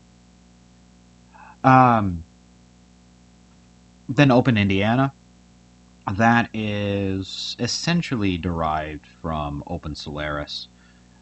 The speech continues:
Uh, you're seeing Solaris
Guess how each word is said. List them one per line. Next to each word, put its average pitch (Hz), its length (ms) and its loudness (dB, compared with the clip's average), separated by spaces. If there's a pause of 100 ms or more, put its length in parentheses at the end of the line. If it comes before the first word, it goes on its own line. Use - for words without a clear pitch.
(140)
Uh, 76 480 -6 (3500)
you're 104 160 0
seeing 120 280 2
Solaris 98 680 2